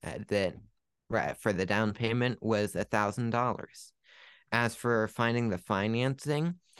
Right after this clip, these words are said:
uh, sure, my parents helped me with that, but they did not co-sign on that. I still had to find a deal and work out a deal where the other person, uh, like, they were,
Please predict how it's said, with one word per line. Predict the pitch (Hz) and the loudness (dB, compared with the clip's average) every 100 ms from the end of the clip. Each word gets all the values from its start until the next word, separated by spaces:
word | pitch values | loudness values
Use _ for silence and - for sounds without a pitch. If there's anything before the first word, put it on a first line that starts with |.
| - _ _ - | -20 _ _ 0
uh, | 87 | 0
sure, | 80 - | 0 2
my | 123 113 | 2 2
parents | - 123 101 - | 0 0 0 0
helped | 107 131 | 0 0
me | 127 | -2
with | 127 | 0
that, | 131 147 143 | 0 -2 -2
but | 117 98 - _ _ _ - _ 110 | 0 0 -4 _ _ _ -18 _ -4
they | 107 117 | 0 2
did | 123 117 117 | 2 2 2
not | 110 107 113 - | 2 2 -2 -6
co-sign | 135 147 147 - 107 92 92 | -2 -2 -2 -2 0 0 -2
on | - 92 92 | -4 -4 -4
that. | 85 - - _ _ _ _ - | -6 -8 -14 _ _ _ _ -2
I | 110 | -2
still | - 120 | 0 0
had | 113 92 | 2 2
to | 117 95 104 - _ | 2 2 0 -4 _
find | 117 117 | 0 2
a | 113 | 2
deal | 107 107 | 2 2
and | 117 | 2
work | 104 101 107 | 0 0 0
out | 101 | 0
a | 101 | -2
deal | 101 104 110 120 | -2 -2 0 2
where | 107 98 90 - _ _ _ _ _ _ _ _ _ _ _ _ - | 2 2 -2 -16 _ _ _ _ _ _ _ _ _ _ _ _ -2
the | 107 123 - | 2 2 2
other | 113 123 | 2 2
person, | 117 110 101 - 120 117 127 131 - _ _ - | 2 2 2 0 -2 0 -2 -6 -20 _ _ -2
uh, | 101 82 85 | 0 0 0
like, | 104 85 - _ _ _ - | 0 -2 -8 _ _ _ -6
they | 117 123 117 | 0 2 4
were, | 117 107 107 104 104 | 2 2 2 2 0